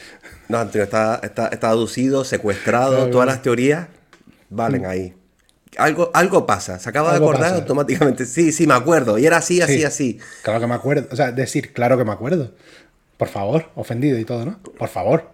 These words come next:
Speaker 1: O hasta, ah, pero, pero mira, y,
Speaker 2: Claro.
Speaker 1: y me lo, me lo explicas, pero súper detallado, súper bien,
Speaker 2: No, porque
Speaker 1: visualmente, cosas
Speaker 2: esa persona tampoco se, se tendría por qué acordar, porque a lo mejor me estás preguntando algo personal.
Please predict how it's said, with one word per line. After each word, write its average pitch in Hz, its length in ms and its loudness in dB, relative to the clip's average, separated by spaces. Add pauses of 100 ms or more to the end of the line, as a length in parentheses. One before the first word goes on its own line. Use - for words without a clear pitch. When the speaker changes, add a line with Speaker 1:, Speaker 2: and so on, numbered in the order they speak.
(120)
Speaker 1:
O - 300 -8
hasta, 104 280 0
ah, - 200 -8
pero, - 160 -10 (440)
pero 85 160 -14
mira, 92 420 -6 (640)
y, - 60 -20
Speaker 2:
Claro. 151 460 -2 (1040)
Speaker 1:
y 110 100 -4
me 101 100 -4
lo, 90 320 -4 (260)
me 101 160 -8
lo 92 60 -6
explicas, 131 680 -6
pero 90 460 -6 (320)
súper 120 300 -6
detallado, 98 400 -4
súper 107 280 -10
bien, 92 520 -6 (520)
Speaker 2:
No, 117 200 -6
porque 123 160 -2
Speaker 1:
visualmente, 90 320 -6
cosas 117 220 -4
Speaker 2:
esa 139 100 0
persona 147 240 -2
tampoco 143 360 0
se, - 200 -14
se 127 120 -10
tendría 113 300 -4
por 113 100 -10
qué - 80 -8
acordar, 104 300 -8
porque 139 160 -4
a 98 40 -6
lo 98 100 -8
mejor 113 220 -12 (380)
me 117 80 -8
estás 120 140 -4
preguntando 120 320 -4
algo 117 140 -4
personal. 113 420 -8